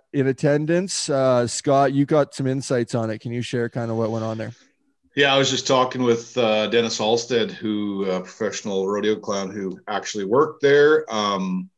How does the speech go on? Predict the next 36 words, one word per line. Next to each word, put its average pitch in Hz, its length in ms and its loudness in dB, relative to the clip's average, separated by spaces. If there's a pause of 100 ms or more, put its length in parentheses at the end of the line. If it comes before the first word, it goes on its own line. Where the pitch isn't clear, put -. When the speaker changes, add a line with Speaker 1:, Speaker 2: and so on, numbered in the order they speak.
(760)
Speaker 2:
he 120 120 -4
said 123 300 2
it 120 120 0
was - 640 -6 (140)
the 120 200 0
most 123 360 0
amazing 110 580 -2
thing 107 300 -2
to 95 280 -2 (200)
be 98 140 -6
involved 92 440 -2
with, 92 280 -6
just 92 420 -8
with 95 240 -8
what's 95 220 -8
been 95 220 -8
going 92 200 -6
on 92 160 -6
in 92 80 -6
this 92 140 -8
crazy 95 320 -6
world 90 340 -8
for 95 80 -12
the 90 80 -12
last 90 440 -10
sixteen 92 420 -12
months 90 360 -12
or 90 80 -12
eighteen 90 320 -14
months. 90 380 -16
And 82 100 -20
he - 880 -20
said 98 180 -8
roughly 104 340 -4
a 101 60 -2
thousand 101 540 -2